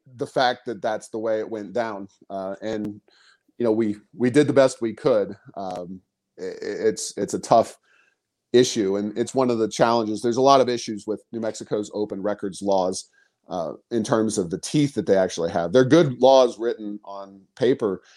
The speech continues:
but if you don't have some kind of accountability for the politicians beyond, you know, like I said, just cutting a check, uh, i-, i-, it's gonna be a little bit suspect ultimately.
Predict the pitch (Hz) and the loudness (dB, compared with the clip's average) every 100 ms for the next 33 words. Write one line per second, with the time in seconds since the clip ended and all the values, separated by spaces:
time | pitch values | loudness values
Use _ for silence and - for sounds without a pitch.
0 | _ _ _ 113 117 107 110 107 104 120 | _ _ _ 2 4 4 0 -2 0 2
1 | 113 123 110 107 98 - 104 104 107 104 | 0 -4 -4 -4 -6 -6 -6 -4 -4 -4
2 | 95 - 104 92 98 110 104 95 - 90 | -4 -4 -4 0 4 6 6 2 -2 -8
3 | - 98 95 92 107 104 92 90 87 98 | 0 2 2 0 0 0 -4 -6 -4 -2
4 | 95 95 92 - _ _ _ _ _ _ | -2 -2 -4 -8 _ _ _ _ _ _
5 | 98 92 92 90 - 104 85 87 - 104 | 0 2 2 0 4 4 4 -2 0 0
6 | 90 85 - 107 95 - - - - 78 | 0 -4 4 6 6 2 -12 -10 -6 -4
7 | 71 - _ _ 98 82 82 95 82 90 | -6 -10 _ _ -4 -2 -2 -2 -2 -2
8 | 104 90 87 - _ _ 90 101 90 92 | -2 0 -2 -8 _ _ 2 4 6 6
9 | 113 113 101 98 - _ _ _ - 110 | 8 8 6 4 2 _ _ _ 0 2
10 | - - 82 - - 87 87 90 71 82 | 2 -2 -4 -6 -8 -6 -4 -8 -8 -8